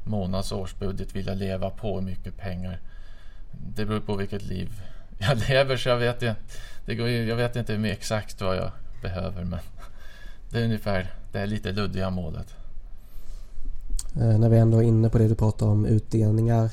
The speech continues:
Speaker 2: eh, skulle du vilja definiera din egen strategi?
Speaker 1: Eh, i första hand är det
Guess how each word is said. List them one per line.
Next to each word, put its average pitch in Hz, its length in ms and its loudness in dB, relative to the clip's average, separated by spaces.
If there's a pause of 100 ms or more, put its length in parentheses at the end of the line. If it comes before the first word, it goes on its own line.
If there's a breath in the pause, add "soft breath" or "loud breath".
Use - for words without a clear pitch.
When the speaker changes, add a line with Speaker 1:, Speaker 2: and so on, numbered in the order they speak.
(160)
Speaker 2:
eh, 104 380 6
skulle - 280 0
du 110 60 2
vilja 104 400 2
definiera 107 380 6
din 110 140 6
egen 120 580 4
strategi? - 720 0 (1300 loud breath)
Speaker 1:
Eh, - 520 -6
i 120 40 -4
första 151 380 0
hand 117 260 4
är 107 120 2
det 101 220 2